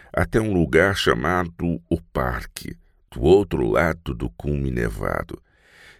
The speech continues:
Teríamos que cavalgar pôneis sobre as montanhas. Nossas provisões para três semanas seriam levadas numa carroça. Todos nós teríamos que cavalgar sobre pôneis pelas montanhas,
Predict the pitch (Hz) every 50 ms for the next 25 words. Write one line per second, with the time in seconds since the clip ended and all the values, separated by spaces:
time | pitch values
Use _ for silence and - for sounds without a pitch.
0 | _ - - - - 95 98 104 110 98 - - - - - 85 - 82 78 76
1 | 71 62 60 60 69 73 73 - - - - 87 95 110 104 82 60 50 50 50
2 | 50 - - - - 64 58 57 58 - 64 58 58 - 60 57 57 55 - 55
3 | 50 50 50 50 50 50 - - - - _ _ _ _ - - - - - -
4 | - 67 69 - - 69 - - 58 58 62 64 58 69 78 82 80 - - 62
5 | 57 57 - - 67 67 64 - - 58 55 62 71 82 85 82 - - - 53
6 | 57 60 55 50 50 - 65 67 69 69 65 65 62 57 53 57 60 58 - -
7 | 71 69 62 60 62 57 55 - - - 52 50 - - _ _ _ _ _ -
8 | - - 95 104 110 123 - 110 107 92 76 62 52 50 50 - - - 73 65
9 | - 82 98 92 76 53 50 - - - - - - 58 55 55 62 57 52 -
10 | - 69 71 76 78 - - - - 58 - - _ - 90 98 107 107 101 95
11 | 92 - - - - 78 67 67 69 60 - 76 78 - - - 67 60 53 52
12 | 52 52 50 50 - - - -